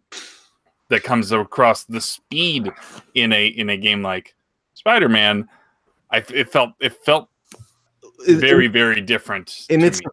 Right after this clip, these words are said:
Speaker 2: defense, in its defense, comparing it to Spider-Man, um, 'cause I, I agree, they give it to you right away and you go fast in Spider-Man. I think this plays more to the character more. I, I,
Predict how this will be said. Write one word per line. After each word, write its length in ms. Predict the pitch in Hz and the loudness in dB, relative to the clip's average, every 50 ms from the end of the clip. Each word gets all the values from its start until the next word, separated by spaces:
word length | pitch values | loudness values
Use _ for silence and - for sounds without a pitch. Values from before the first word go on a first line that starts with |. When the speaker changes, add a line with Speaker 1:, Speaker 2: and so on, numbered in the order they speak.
| - | 0
Speaker 2:
defense, 280 | - 143 110 95 - - | 0 2 2 2 -2 -4
in 120 | - 139 143 | -4 -2 -2
its 120 | 131 - | -2 -4
defense, 320 | - 123 - 131 123 120 - | -4 -4 -2 -2 -2 -2 -4
comparing 400 | - 117 - 131 120 120 117 113 | -8 -6 -4 -2 0 0 0 -2
it 80 | 107 | -4
to 80 | - 104 | -6 -8
Spider-Man, 640 | - - - 104 95 87 82 82 78 76 78 78 - _ _ | -6 -2 0 0 0 0 -2 -4 -6 -8 -10 -12 -16 _ _
um, 440 | - 76 87 85 82 82 82 78 - _ | -8 -4 -4 -2 -2 -4 -6 -6 -10 _
'cause 160 | - - 113 113 | -8 -2 2 2
I, 140 | 117 117 - - | 2 2 0 -4
I 80 | - 101 | -4 -4
agree, 420 | 107 98 - 110 110 110 110 110 92 | -4 -2 -2 -2 -2 -2 -2 -4 -4
they 120 | 107 120 | -6 -4
give 140 | 101 110 101 | -2 -2 -4
it 80 | 92 - | -4 -4
to 80 | - | -4
you 80 | 107 98 | -2 2
right 100 | 101 104 | 2 2
away 200 | 107 107 104 101 | 2 2 0 0
and 100 | 101 95 | -2 -2
you 60 | 90 | -2
go 100 | 82 90 | -2 -2
fast 320 | 87 - - 104 98 92 - | -2 0 0 0 0 -2 -4
in 60 | 90 | -10
Spider-Man. 400 | - - 95 92 90 87 87 - | -6 -2 0 0 0 0 -2 -2
I 140 | - 92 107 | 0 0 0
think 320 | 107 - - 160 151 143 - | 0 0 -2 -4 -4 -4 -6
this 160 | 131 117 - | -8 -8 -8
plays 320 | - - 131 123 117 - - | -6 -2 0 0 0 0 -2
more 260 | 110 104 104 104 101 | -2 -2 0 0 -2
to 520 | 101 - - 113 104 98 95 90 87 80 - - | -2 -6 -6 -4 -4 -2 -2 -4 -6 -8 -10 -12
the 160 | 92 98 110 | -8 -8 -8
character 520 | - - - 107 98 90 85 - - 82 | -4 0 0 2 2 2 0 -2 -4 -4
more. 300 | 76 76 69 64 62 - _ _ _ _ _ _ _ _ _ _ _ _ _ _ - | -4 -4 -6 -8 -8 -10 _ _ _ _ _ _ _ _ _ _ _ _ _ _ 0
I, 180 | - 120 120 - 123 | 2 2 2 2 2
I, 220 | 127 127 117 | 2 2 2